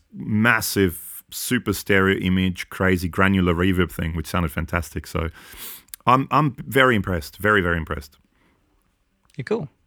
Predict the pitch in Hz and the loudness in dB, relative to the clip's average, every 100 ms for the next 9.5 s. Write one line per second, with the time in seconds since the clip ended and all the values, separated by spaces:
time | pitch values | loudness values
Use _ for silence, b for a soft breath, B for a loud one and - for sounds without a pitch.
0 | _ _ _ _ _ 190 254 202 - - | _ _ _ _ _ -10 -8 -8 -10 -14
1 | - _ _ _ _ _ b b b b | -18 _ _ _ _ _ b b b b
2 | - - 92 85 85 85 80 92 101 95 | -8 -2 0 2 2 0 2 2 2 2
3 | 175 101 76 - - 80 80 - 87 - | 2 2 -2 -12 -8 -6 -6 -6 -8 -8
4 | - - 82 117 - 784 - 960 960 - | -8 -4 -2 -4 -10 -6 -2 -2 0 -2
5 | - - - - _ - - B B B | -4 -10 -10 -16 _ -20 -14 B B B
6 | - _ _ B B B B B - 214 | -18 _ _ B B B B B -8 -4
7 | 139 - - 180 151 117 170 135 - - | -4 -4 -2 0 4 6 8 8 4 0
8 | - 220 226 - 202 - 302 277 185 165 | 0 0 -2 -2 -2 -2 -2 -2 0 -2
9 | - _ _ - | -4 _ _ -4